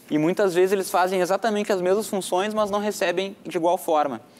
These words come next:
Então, por exemplo, periculosidade vai depender tudo, eh, das funções, da, do, as tuas funções e dos demais empregados. Se tu realiza também contato com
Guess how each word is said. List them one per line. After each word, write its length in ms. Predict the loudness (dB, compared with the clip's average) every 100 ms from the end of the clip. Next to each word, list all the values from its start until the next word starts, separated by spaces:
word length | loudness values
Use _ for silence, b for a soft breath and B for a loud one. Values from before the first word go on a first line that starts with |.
| B B -16
Então, 260 | -4 -4
por 140 | 2 2
exemplo, 280 | 2 -2 0
periculosidade 1000 | 0 2 0 -2 0 2 2 -2 -8 -12 B B B -2
vai 120 | 0
depender 360 | 2 2 0
tudo, 420 | 0 0 0 -2 -6 -18 -18 -4
eh, 140 | -2
das 200 | 0 -2
funções, 480 | -4 -6 -2 0 2
da, 120 | 0
do, 420 | -2 -6 -6 -4
as 180 | -2 -2
tuas 200 | 0 0
funções 420 | 0 -6 -2 -2
e 60 | -2
dos 160 | -6 -4
demais 280 | 0 -2
empregados. 540 | -2 -6 -4 -4 -6 -8 B B B B
Se 160 | -18
tu 140 | -4 0
realiza 440 | 2 4 4 2
também 320 | 0 -2 -2
contato 600 | -2 -2 -2 0 -2 -2
com 400 | -8 -6 -4 -8